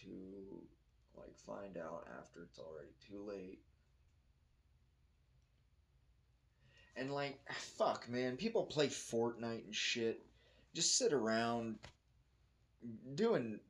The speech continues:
really the same thing I'm doing, but in a fucking not very goal-orientated,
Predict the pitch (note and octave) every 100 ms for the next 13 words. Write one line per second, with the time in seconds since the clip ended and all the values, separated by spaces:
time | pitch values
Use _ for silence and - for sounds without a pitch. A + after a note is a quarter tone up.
0 | - G#3+ F3+ B2+ A2 A2 - D3 C3 A#2
1 | B2 A2+ B2+ A#2 G#2 A2 A2+ G#2+ G2+ -
2 | - A#2 G#2+ F#2+ - _ _ _ - B2
3 | A2+ D#2+ E2 - _ _ _ _ _ _
4 | _ - A#2 A#2 A#2 B2+ A#2+ G#2+ A2+ A#2
5 | A#2 A#2 A#2 A2+ A2+ A2 A#2 A2+ A2